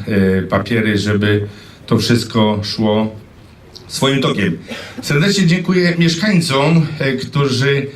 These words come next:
też, e, poprzez swoje uwagi, e, doprojektowali pewne elementy do, e, naszej, do naszego drugiego etapu. To oni obserwowali, oni podpowiadali, co jeszcze można było zrobić, żeby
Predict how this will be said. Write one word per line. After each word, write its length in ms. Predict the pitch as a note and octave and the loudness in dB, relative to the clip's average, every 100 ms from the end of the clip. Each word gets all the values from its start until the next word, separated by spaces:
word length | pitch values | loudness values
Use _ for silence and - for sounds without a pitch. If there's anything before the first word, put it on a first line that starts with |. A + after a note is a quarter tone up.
| - - - - | -16 -20 -20 -8
też, 440 | - F#3 F3+ - - | 0 2 2 -2 -6
e, 180 | A#2+ A#2+ | -2 -2
poprzez 420 | A2 D#3+ D#3+ D#3+ | 0 -2 0 0
swoje 240 | - D#3+ D3+ | 2 2 2
uwagi, 800 | D3 D3+ B2 A2+ C3 C3+ E3 - - - - - - | 2 0 -2 -2 0 2 2 0 -12 -20 -20 -20 -6
e, 460 | A2+ A2+ A2+ A2+ - | -2 0 0 -2 -2
doprojektowali 920 | E3+ E3+ F3+ E3 F3 F3+ F3+ C3+ B2+ | -2 0 -2 0 0 0 0 -2 -2
pewne 340 | C#3+ C#3 B2+ | -2 0 0
elementy 720 | B2+ B2+ B2+ B2 C3+ B2+ C3 B2 | 0 0 0 0 0 0 0 2
do, 340 | B2 A#2+ A#2 - A#2 | 2 2 0 -4 -2
e, 320 | A#2 A2 A2 | 0 0 0
naszej, 960 | A2 A2+ - - - - A#2+ A#2+ A#2 A#2 - - - - A#2 | 0 -2 -2 -4 -4 -2 0 2 0 -2 -10 -20 -16 -4 -2
do 80 | A#2+ | 2
naszego 340 | B2 A#2+ B2 | 2 2 2
drugiego 460 | A#2+ A2+ A2 A2 G#2 | 2 2 2 2 2
etapu. 460 | G#2 G2+ A2 G#2 | -2 -2 -2 -2
To 140 | G#2 D3+ | 0 2
oni 180 | D#3+ D3+ | 2 2
obserwowali, 720 | - B2+ A#2 A2+ C3 B2+ B2+ | 0 0 2 2 2 2 2
oni 180 | B2 | 2
podpowiadali, 720 | A#2+ A#2+ A#2 A#2 A2+ A#2 A2+ G#2+ | 0 -2 -2 -2 0 2 2 0
co 180 | D#3 | 0
jeszcze 240 | D#3 - C#3 | 0 0 0
można 300 | C3 B2+ B2+ | 0 2 2
było 200 | B2 A#2+ | 2 2
zrobić, 360 | A2+ C#3 C3+ | 2 0 0
żeby 400 | A2+ A#2+ B2 A#2+ | 2 2 4 2